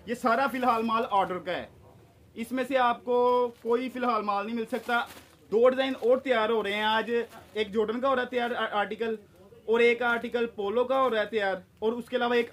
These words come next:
Under Armour का article तैयार हो रहा है। Under Armour और Jordan, तो आज आपको article मिल जाएगा। तो जिसने भी order लिखवाना है तो वो जल्दी जल्दी से WhatsApp पे आके मुझसे राब्ता कर लें, उसमें आपको designing मिल जाएगी। अगर ये वाला design चाहिए तो ये वाला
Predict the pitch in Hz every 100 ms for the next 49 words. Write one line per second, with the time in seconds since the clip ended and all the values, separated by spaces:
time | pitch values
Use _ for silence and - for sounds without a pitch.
0 | - 233 262 247 220 208 202 208 208 170
1 | 175 175 196 185 170 185 143 120 202 208
2 | 247 254 247 247 254 240 - 220 240 185
3 | 220 202 226 214 233 208 214 226 220 214
4 | 226 208 208 214 185 180 214 208 202 226
5 | 254 240 233 226 233 226 214 226 233 226
6 | 180 190 220 214 214 226 233 220 220 220
7 | 220 196 202 185 202 180 190 196 233 247
8 | 254 240 _ _ _ - 240 262 254 220
9 | 226 220 214 220 226 208 233 240 220 233
10 | 226 269 302 247 254 254 254 254 254 233
11 | 240 247